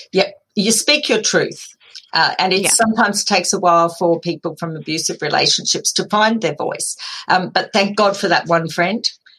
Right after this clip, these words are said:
Speaker 1: or that one
Speaker 2: Mm.
Speaker 1: sister or that one whoever who's the person that rea-, reality, oh yes, <laughs> who can
Speaker 2: <laughs>
Speaker 1: reality check you and, and keep you in focus, on focus. So,
Speaker 2: Yeah.
Speaker 1: yes.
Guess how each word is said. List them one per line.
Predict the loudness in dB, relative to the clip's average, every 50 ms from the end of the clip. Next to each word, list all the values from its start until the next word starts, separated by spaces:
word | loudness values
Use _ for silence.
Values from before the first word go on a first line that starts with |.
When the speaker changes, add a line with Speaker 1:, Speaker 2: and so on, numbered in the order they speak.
| _ _ _
Speaker 1:
or | -2 0 0 2
that | 2 2 0 0
one | 0 0 2 2 2
Speaker 2:
Mm. | 0
Speaker 1:
sister | -2 -2 -2 -2 -2 0 2 4 4 4 4 2 2
or | 2 2 4 4
that | 2 0 0 -2
one | -2 0 0 0 0
whoever | -2 -2 0 2 2 2 2 2 0 0 -2 -4 -8 -16 -20 -20 _ _ -2
who's | 0 0 0 0 -4
the | -10 -8
person | -2 0 2 2 2 0 -2 -4 -2
that | -2 -2 -2 -2 -6
rea-, | -8 -2 2 2 2 2 0 0
reality, | 2 4 4 4 4 2 0 -2 -4 -6 -8 -6 _ 2
oh | 2 2
yes, | 4 2 2 2 2 2 0 0 -2 -4 -4 -4
<laughs> | -4 -2 2
who | 2 0 2
can | 2 2 2 2
Speaker 2:
<laughs> | 2 2 2 2 2 2 0
Speaker 1:
reality | 0 2 2 4 4 4 2 2 2 0 -2
check | -2 -2 -2 -2 -2 -4 -4 -2
you | -2 0 0 2
and, | 2 0 0 -2 -8 _ _ -8 -4
and | -4 -4 -4 -6
keep | -8 -6 -6 -6 -6 -4
you | -2 -2 0 0 -2 -4 _ _ _
in | -4 -4 -4 -4
focus, | -4 -2 0 0 0 0 -4 -10 -10 -8 -8 -8 -10 -12 _ _ -20 -20 _ -6
on | -6 -4 -4
focus. | -4 -6 -6 -6 -6 -8 -12 -10 -4
So, | -2 0
Speaker 2:
Yeah. | 0 0 -2
Speaker 1:
yes. | -4 -6 -8